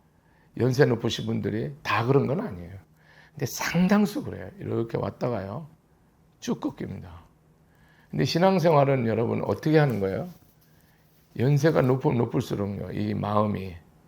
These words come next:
바람일다가 돼서 계속 뭡니까? 더 지혜로워지고, 더 자비로워지고, 더 원이 커져야 되잖아요, 연세 높으면.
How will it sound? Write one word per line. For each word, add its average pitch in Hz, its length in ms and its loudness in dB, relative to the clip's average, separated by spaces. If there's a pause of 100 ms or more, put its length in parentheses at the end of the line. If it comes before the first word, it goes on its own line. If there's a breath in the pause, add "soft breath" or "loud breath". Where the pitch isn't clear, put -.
(120)
바람일다가 113 600 0
돼서 92 340 -12 (540 soft breath)
계속 110 1040 -2
뭡니까? 107 680 -6 (400 soft breath)
더 147 260 0
지혜로워지고, 131 720 0
더 120 160 -2
자비로워지고, 117 840 -6 (360 soft breath)
더 160 120 6
원이 165 300 6
커져야 190 360 0
되잖아요, 104 720 -4 (240 soft breath)
연세 113 260 2
높으면. 90 640 -4